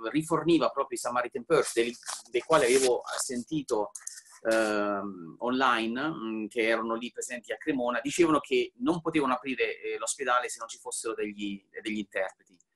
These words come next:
Ehm, stavamo in un contro-, in un contro Zoom come, come appunto, come, come questo, e lui ha posto questo bisogno e io mi sono veramente sentito, sentito chiamato, ci ho riflettuto veramente un attimo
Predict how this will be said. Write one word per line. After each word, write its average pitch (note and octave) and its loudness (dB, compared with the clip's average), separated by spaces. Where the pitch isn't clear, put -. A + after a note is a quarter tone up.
Ehm, A2 4
stavamo D3+ 6
in C#3+ 6
un C#3+ 2
contro-, C#3 2
in C#3 0
un C#3 2
contro C#3+ 2
Zoom C3+ 4
come, B2 0
come B2+ -2
appunto, B2 -2
come, A#2 -2
come C3+ -6
questo, C3+ 0
e A2+ -4
lui A2+ -4
ha - 0
posto C#3+ 4
questo B2+ -2
bisogno C3 -2
e A#2 0
io C#3 6
mi D3+ 6
sono C#3 2
veramente C3 4
sentito, A#2 0
sentito A#2 -2
chiamato, G2 -2
ci - -8
ho - -2
riflettuto B2 6
veramente A#2+ 4
un B2+ -2
attimo C#3+ 2